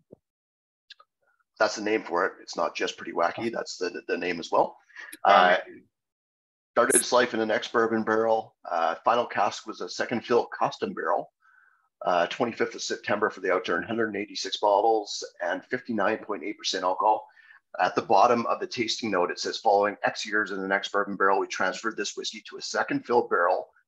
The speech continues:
Speaker 1: with a number four char, twenty-four
Speaker 2: Mm.
Speaker 1: months air season oaked and toasted heads."
Speaker 2: It, this noses to me, I feel like I'm, like,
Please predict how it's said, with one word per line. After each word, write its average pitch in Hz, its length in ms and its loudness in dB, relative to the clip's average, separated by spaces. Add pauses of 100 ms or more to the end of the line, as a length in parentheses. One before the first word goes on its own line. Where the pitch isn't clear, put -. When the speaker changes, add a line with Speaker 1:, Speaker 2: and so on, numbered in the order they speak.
(120)
Speaker 1:
with - 140 -12
a 85 60 -2
number 90 320 -2
four 107 300 -2
char, 65 440 -2 (580)
twenty-four 107 480 0
Speaker 2:
Mm. 101 40 -2
Speaker 1:
months 95 340 0
air 90 180 2
season 87 420 -8
oaked 87 280 -8
and - 180 -18
toasted - 380 -10 (120)
heads." - 380 -12 (1300)
Speaker 2:
It, 175 300 -2
this 196 640 6
noses 208 680 6 (100)
to 196 80 -6
me, 190 500 0 (880)
I 190 140 4
feel 196 260 4
like 190 240 6
I'm, 175 260 6
like, 170 300 2